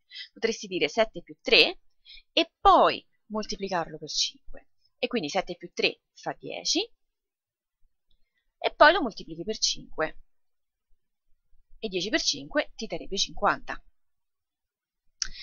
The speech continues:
Quindi questo è il modo in cui lo interpreteresti se non fossimo d'accordo sull'ordine delle operazioni e, e dicessimo, "Va bene, allora vado da sinistra a destra".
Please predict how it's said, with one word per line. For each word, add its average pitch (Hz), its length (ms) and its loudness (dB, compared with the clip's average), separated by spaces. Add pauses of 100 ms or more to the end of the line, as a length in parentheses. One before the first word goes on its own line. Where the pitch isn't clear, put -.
(240)
Quindi 277 240 -2
questo 381 240 0
è 294 60 2
il 285 40 0
modo 208 200 2
in 254 80 -4
cui 180 160 -6
lo 180 80 -4
interpreteresti 294 880 -2 (320)
se - 180 0
non 269 200 2
fossimo 247 340 -2
d'accordo 208 300 2
sull'ordine 185 500 -4
delle 185 160 0
operazioni 269 680 0
e, 262 240 4
e 262 40 2
dicessimo, 277 540 -2
"Va 277 100 8
bene, 175 260 0
allora 180 280 4
vado 170 180 6
da 170 120 -4
sinistra - 420 -12
a - 40 -20
destra". - 460 -6